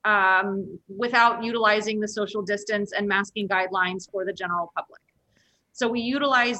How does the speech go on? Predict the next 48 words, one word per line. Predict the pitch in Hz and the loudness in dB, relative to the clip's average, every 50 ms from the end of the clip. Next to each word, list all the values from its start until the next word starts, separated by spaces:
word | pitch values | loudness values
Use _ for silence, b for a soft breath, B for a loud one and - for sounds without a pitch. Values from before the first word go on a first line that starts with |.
| - | -6
these | - 220 220 226 220 220 220 208 - - - _ | -6 -4 -2 -2 -2 -2 -2 -4 -6 -12 -14 _
for, | - 233 - | -8 -6 -4
with | 214 233 226 - - | -4 -6 -6 -6 -8
the | 226 | -10
purpose | - - 240 240 247 240 240 - - 214 | -4 -4 -4 -2 -2 -4 -4 -4 0 2
of | 226 214 208 208 208 202 202 202 196 - - | 4 6 6 6 6 6 4 2 0 0 0
allowing, | 220 214 208 208 202 202 208 208 214 208 202 202 202 196 202 202 - - | 0 2 4 4 6 6 4 4 2 0 0 -2 -2 -2 -4 -4 -4 -2
in | 220 214 | -2 0
this | 214 233 240 233 | 0 0 -2 -4
situation, | - 240 - - 208 202 190 202 202 - 202 190 190 196 - | -6 -8 -6 -2 0 0 0 0 -2 -4 -6 -6 -6 -8 -4
for | - 202 | -2 0
allowing, | 185 185 196 202 190 190 190 196 196 196 190 196 196 196 - | 0 0 2 4 4 4 2 2 -2 -2 -4 -4 -6 -4 -2
um, | 190 196 185 180 180 180 180 180 175 190 - - _ _ - | 0 0 0 0 0 -2 -4 -4 -6 -10 -12 -18 _ _ 2
arts | 220 226 220 226 - | 4 4 4 0 -2
organizations | 214 208 190 208 202 196 202 202 190 196 196 208 190 185 185 190 175 185 - | -2 -2 0 -2 -4 -2 -2 0 0 0 0 -2 -2 -4 -4 -6 -8 -6 -4
and | 208 202 190 | -4 -4 -2
dance | 185 208 202 196 180 - _ | 0 0 0 -2 -2 -4 _
companies | 214 202 196 - 196 185 185 180 - | -6 -4 -4 -4 -6 -6 -6 -8 -10
to | - 214 | -6 -2
be | 202 202 | -2 0
able | 208 202 196 | 0 -2 -4
to | 196 202 | -6 -8
come | - - 214 202 | -6 -4 -4 -4
together | 196 196 190 190 190 190 185 180 180 175 185 | -4 -2 -2 -2 -2 0 2 2 2 0 -2
and | 190 196 | -6 -8
exist | 180 175 190 160 196 202 - 214 - - - - - - _ _ _ _ _ _ _ _ _ | -8 -10 -6 -2 0 0 0 -2 -4 -12 -18 -18 -20 -20 _ _ _ _ _ _ _ _ _
in | 220 214 208 | -2 -2 0
a | 202 | -2
safe | 208 - 233 220 226 220 | -2 0 0 0 0 0
environment | 220 208 196 185 190 196 202 202 202 | -2 2 2 4 4 4 0 -2 -2
where | - 202 | -2 -2
they | 190 196 190 | 0 0 -2
can, | 185 190 208 202 196 185 185 185 185 190 - - | -2 -4 -4 -2 0 0 0 0 -2 -2 -2 0
um, | 190 190 185 185 185 185 185 185 180 175 - - _ | 2 2 2 2 0 -2 -4 -4 -6 -8 -12 -10 _
rehearse, | 196 214 208 220 214 208 208 208 208 - | -4 -4 0 2 2 2 2 0 -4 -8
touch | - 233 208 202 - | -4 -2 -2 -2 -2
each | 208 185 - | -8 -6 -4
other, | 208 196 185 185 180 180 175 175 180 185 190 - | -4 -2 0 0 2 2 2 2 0 -2 -4 -6
um, | 190 190 180 175 175 175 175 175 170 170 175 170 | -4 -2 0 0 0 -2 -4 -6 -6 -8 -10 -8
you | - 208 | -6 -6
know, | 185 175 | -6 -6
share | 170 - - 208 202 190 | -6 -6 -4 -2 0 -2
each | 190 196 | -2 -4
other's | 208 180 185 185 - | -6 -8 -8 -10 -10
space, | - - 202 196 190 196 | -6 -2 -2 -2 -2 -4
share | - 208 185 | -6 -4 -4
each | 185 185 - | -4 -4 -6
other's | 190 185 185 175 - | -8 -6 -6 -8 -6